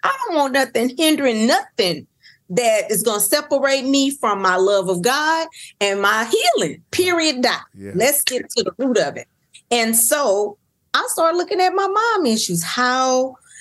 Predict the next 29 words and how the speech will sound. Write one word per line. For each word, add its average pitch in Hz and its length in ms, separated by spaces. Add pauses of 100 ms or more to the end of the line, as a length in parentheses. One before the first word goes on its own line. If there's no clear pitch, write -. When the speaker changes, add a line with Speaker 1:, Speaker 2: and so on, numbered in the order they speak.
(200)
Speaker 1:
how 247 480
do 214 340
I 214 240
want 180 480 (200)
to 208 100
give 170 400
and 151 160
receive 151 420
love? 143 540 (460)
How 226 280
do 226 160
I 196 240
identify 185 880
loving 220 420
her? 233 480
Speaker 2:
Hmm. 107 340 (400)
Speaker 1:
What 285 180
are 269 180
her 294 80
needs 190 640
from 175 260
me? - 220 (680)
This 466 260
was 403 240
going 339 280
on 330 460 (300)
during 269 400
my 240 460 (640)
treatment. 170 560